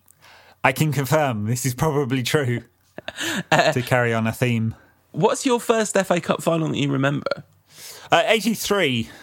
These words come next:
Speaker 2: Okay.
Speaker 1: So, yeah, I remember both of those games, yeah.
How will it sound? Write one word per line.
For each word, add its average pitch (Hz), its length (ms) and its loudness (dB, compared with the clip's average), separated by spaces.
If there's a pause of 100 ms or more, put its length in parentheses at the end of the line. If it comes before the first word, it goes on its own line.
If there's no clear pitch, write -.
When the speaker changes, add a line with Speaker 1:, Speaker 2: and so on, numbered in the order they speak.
(420)
Speaker 2:
Okay. 180 260 4
Speaker 1:
So, 135 320 0
yeah, 127 400 0
I 131 40 0
remember 135 440 0
both 110 260 -2
of 113 80 0
those 104 160 -4
games, 101 500 -2
yeah. 98 340 -2